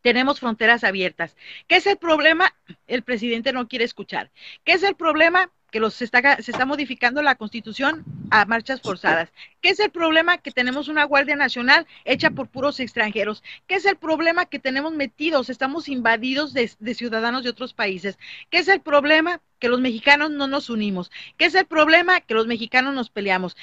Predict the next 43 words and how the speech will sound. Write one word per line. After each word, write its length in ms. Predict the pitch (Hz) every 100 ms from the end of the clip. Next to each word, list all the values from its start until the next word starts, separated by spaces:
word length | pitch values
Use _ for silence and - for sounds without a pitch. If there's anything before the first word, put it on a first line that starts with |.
| - -
¿Qué 60 |
es 100 | 339
el 120 | 370 403
problema? 600 | 330 311 320 339 370 339 -
Que 140 | - 269
los 120 | 262
líderes 420 | 269 302 349 349
se 100 | 285
sienten 340 | - 277 302 277
más 180 | 285
que 120 | - 277
uno, 260 | 339 349
más 240 | 320 254 -
que 80 |
el 60 | 233
otro, 260 | 269 330 320
más 160 | 254
que 80 | 226
acá, 240 | - 269
más 220 | 302 254 -
que 100 | 226
allá. 240 | 185 160 - -
¿Qué 80 | -
es 100 | 330
el 140 | 381 -
problema? 560 | 311 302 320 339 349
Que 140 | 262 254
los 120 | 247
mexicanos 440 | 254 240 294 330
somos 260 | 339 330 285
buenos 240 | 302 330
para 240 | - 262 226
criticar, 500 | 240 214 233 294 320
pero 140 | 277
no 140 | 254
somos 260 | 262 269 269
buenos 240 | 254 269
para 240 | - 233 208
unirnos. 420 | 208 214 190 190 - -
Les 200 | - 262
pido, 280 | - 330 370
por 160 | 294 311
favor, 380 | 269 233 214